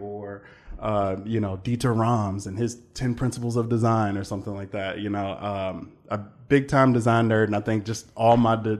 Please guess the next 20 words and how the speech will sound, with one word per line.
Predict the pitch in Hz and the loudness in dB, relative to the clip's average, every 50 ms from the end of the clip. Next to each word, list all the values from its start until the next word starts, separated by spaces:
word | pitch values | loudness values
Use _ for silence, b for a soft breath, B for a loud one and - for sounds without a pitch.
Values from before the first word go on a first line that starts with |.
| - | -2
downtime | - 117 117 117 113 107 110 127 117 113 110 110 107 | 0 0 2 2 0 -2 -2 -2 -2 -2 -2 -2 -2
in | 107 | -2
the | 107 104 | -2 -2
dorms | 101 104 104 110 107 104 104 104 104 | -2 -2 -2 -2 -2 -2 -4 -6 -6
was, | 110 101 98 98 95 - - b b b b b b b b | -8 -8 -8 -8 -10 -14 -18 b b b b b b b b
you | 117 107 | -6 -4
know, | 104 98 95 | -4 -4 -4
reading | 92 98 113 120 120 127 120 120 | -2 2 2 4 6 6 6 8
about | 113 113 117 113 110 107 | 8 8 6 6 6 2
design | 117 107 117 110 110 110 110 107 107 | 0 0 0 0 0 0 0 0 -2
and | 104 98 | 0 0
looking | 107 113 - 127 117 120 | -2 0 0 0 2 2
at | 117 110 | 0 0
design | 113 113 107 117 113 110 113 110 | -2 0 0 2 2 2 2 2
documentaries. | 110 104 104 104 113 113 110 113 110 110 104 101 104 104 - | 0 0 -2 -2 -4 -4 -2 -2 -2 -2 -4 -4 -6 -6 -6
To | 120 | -6
this | 110 117 120 110 - | -2 -2 0 2 4
day, | 117 113 110 101 98 | 4 4 4 2 -2
I | 95 | -4
mean, | 95 101 98 95 98 92 | -6 -8 -8 -8 -10 -12